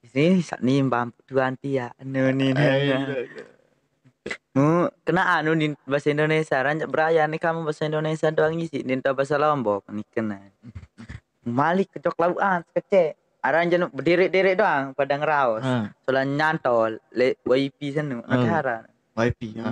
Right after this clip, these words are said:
Speaker 1: berdiri-diri, nyantol.
Speaker 2: Hmm.
Speaker 1: Mu, maroni, dah itu. Bilik, bilik.
Speaker 2: Dah.
Speaker 1: Cewek, eh, kamu tadi, oh, ni.
Speaker 2: Ha.
Speaker 1: Tu lau,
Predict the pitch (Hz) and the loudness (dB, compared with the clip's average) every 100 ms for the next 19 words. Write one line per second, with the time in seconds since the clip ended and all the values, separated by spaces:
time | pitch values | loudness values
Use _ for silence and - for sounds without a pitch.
0 | 120 117 123 123 113 123 120 110 117 120 | -6 -2 0 0 0 0 0 -2 -8 -10
1 | 123 107 104 _ _ 113 120 104 104 _ | -12 -20 -20 _ _ 2 4 2 -2 _
2 | _ _ _ _ _ _ 127 127 131 - | _ _ _ _ _ _ 2 2 2 -2
3 | _ _ _ _ - 120 139 139 156 175 | _ _ _ _ -2 2 4 2 0 -4
4 | 175 - 117 120 117 107 _ 101 107 107 | -6 -8 -10 -8 -8 -12 _ -16 -16 _
5 | _ _ _ _ _ _ _ _ _ - | _ _ _ _ _ _ _ _ _ -12
6 | 151 - _ _ 165 139 120 139 _ _ | -10 -10 _ _ 0 2 2 -4 _ _
7 | _ _ _ _ _ _ - 180 208 185 | _ _ _ _ _ _ 0 2 4 4
8 | 190 202 208 208 220 220 175 127 117 113 | 2 2 0 2 0 -2 -4 -4 -6 -12
9 | 113 - 117 110 123 - 117 135 156 131 | -20 -10 -6 -6 -8 -6 -2 0 0 -2
10 | 143 | -6